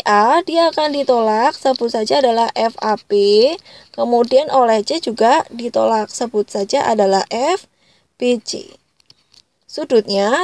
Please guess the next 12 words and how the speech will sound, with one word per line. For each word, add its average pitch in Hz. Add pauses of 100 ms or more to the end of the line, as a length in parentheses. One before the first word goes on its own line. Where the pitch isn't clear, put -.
sebut 233
saja 220
kalau 247
di 240
sini 220 (480)
theta, 214 (160)
ini 226
juga 220 (160)
theta 262
karena 220
bertolak 214 (240)
belakang. 185